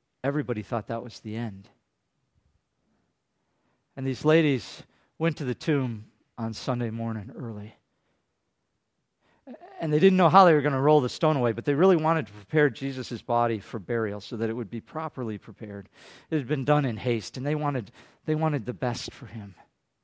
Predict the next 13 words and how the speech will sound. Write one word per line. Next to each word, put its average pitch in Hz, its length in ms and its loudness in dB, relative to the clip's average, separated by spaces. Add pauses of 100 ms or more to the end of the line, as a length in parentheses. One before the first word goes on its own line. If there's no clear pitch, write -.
(1800)
And 113 80 -12
when 123 140 -6
they 120 100 -4
got 107 320 -4
there, 92 300 -14
can 120 120 -10
you 127 120 -8
imagine? 107 440 -10 (440)
The - 540 -20
stone 143 440 -2
was 113 160 -8
rolled 120 220 -2
away, 101 320 -6